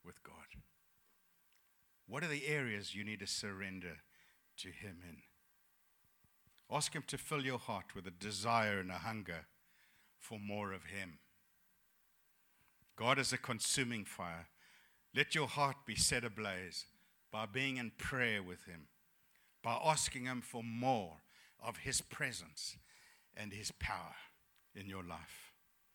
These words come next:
God wants us to really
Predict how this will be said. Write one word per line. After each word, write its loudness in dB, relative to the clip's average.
God 4
wants 2
us 0
to -4
really 0